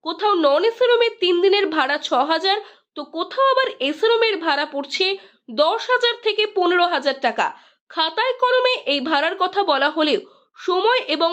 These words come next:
হোটেল ভেদে নন এসি রুমের ভাড়া পড়ছে প্রায় দ্বিগুণ থেকে তিনগুণ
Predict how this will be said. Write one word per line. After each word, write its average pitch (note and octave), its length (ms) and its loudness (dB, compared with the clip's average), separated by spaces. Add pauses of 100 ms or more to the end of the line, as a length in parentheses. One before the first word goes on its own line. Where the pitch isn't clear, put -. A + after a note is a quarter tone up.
(120)
হোটেল E4+ 380 0
ভেদে C#4+ 340 0 (380)
নন D#4 320 2
এসি B4+ 220 2
রুমের G#4+ 300 2
ভাড়া D#4+ 280 -2
পড়ছে D4 420 -4
প্রায় D4+ 320 -2
দ্বিগুণ C#4 500 0
থেকে G#4+ 220 0
তিনগুণ C#4+ 420 -2